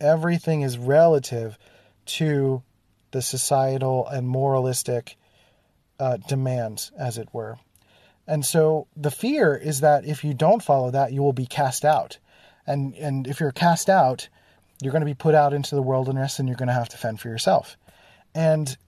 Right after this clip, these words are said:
if you're born into a Four Blue society, that's scary because you don't have as much of the physical, literal experience of the previous levels. You don't have the survivalist, uh, ability. You may not have the wisdom of magical thinking and knowing how nature works.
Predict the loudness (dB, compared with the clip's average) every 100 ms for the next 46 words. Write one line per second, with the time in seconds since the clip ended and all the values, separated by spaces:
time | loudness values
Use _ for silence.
0 | _ -8 -6 -2 -2 0 2 4 4 0
1 | 2 0 0 0 0 -2 -6 -2 2 2
2 | 2 -2 -2 -4 -2 -2 0 0 -2 -6
3 | -4 -4 -4 -6 -4 0 2 2 2 2
4 | 2 -2 _ _ _ _ _ -2 -2 0
5 | 0 0 -2 -2 -2 -2 -2 -2 -2 0
6 | 0 2 0 -2 -4 0 0 -2 -6 -10
7 | -8 -8 -6 -4 0 0 -2 -10 -14 _
8 | -20 -20 _ _ -6 -2 0 0 -2 -4
9 | -2 0 0 0 -4 -4 -6 -12 _ _
10 | _ -6 -2 0 -2 -6 -4 -4 -2 -4
11 | -4 -4 -4 -2 0 0 -2 -4 -2 -2
12 | -2 -4 -4 -6 -8 -6 -6 -6 -8 -8
13 | -6 -4 -4 -4 -4 -2 -2 -4 -4 -4
14 | -6 -8 -8 -4 -4 -4 -8